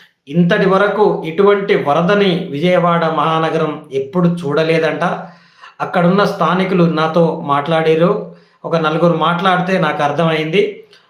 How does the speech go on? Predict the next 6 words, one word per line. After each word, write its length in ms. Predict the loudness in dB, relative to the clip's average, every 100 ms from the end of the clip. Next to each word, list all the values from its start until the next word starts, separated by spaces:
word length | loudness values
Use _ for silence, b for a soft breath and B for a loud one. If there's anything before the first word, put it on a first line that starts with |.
| b
వాళ్ళ 260 | 0 0 0
బాధలు 420 | 2 0 0 0
అనేవి 640 | 2 2 2 2 0 -4
వర్ణనాతీతంగా 960 | -6 -4 0 2 2 2 0 0 0 0
ఉన్నాయి. 300 | 0 -2 -2 -4 -12 B B B B
వీళ్ళను 380 | 2 4 2